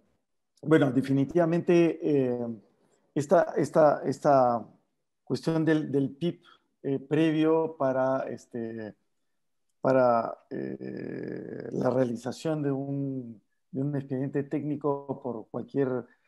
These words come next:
eh, modalidad que sea, es, es crucial y yo creo que podemos conversarlo más adelante.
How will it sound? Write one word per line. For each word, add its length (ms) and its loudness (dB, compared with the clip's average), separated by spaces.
eh, 400 -4
modalidad 580 2
que 100 -6
sea, 680 2
es, 280 -4
es 220 -6
crucial 500 0
y 120 -2
yo 80 -4
creo 260 -2
que 100 -2
podemos 340 -4
conversarlo 880 -2
más 220 -8
adelante. 640 -4